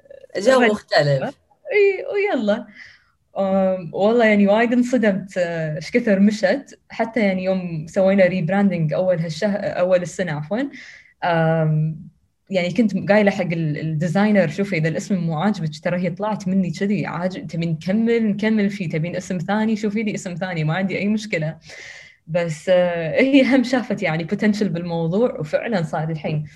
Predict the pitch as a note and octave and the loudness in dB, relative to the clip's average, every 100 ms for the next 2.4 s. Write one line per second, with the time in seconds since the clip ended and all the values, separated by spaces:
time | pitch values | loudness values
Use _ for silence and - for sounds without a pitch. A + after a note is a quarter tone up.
0 | - _ _ _ _ - - E3 D#3+ D#3+ | -20 _ _ _ _ -20 -8 -4 -4 0
1 | F#3 F#3 F3+ A#3 C#4 F#3+ D#3 D3 E3+ F3+ | 2 2 4 4 6 4 4 2 0 -4
2 | G3 F#3+ G3 G#3+ | 2 2 2 -4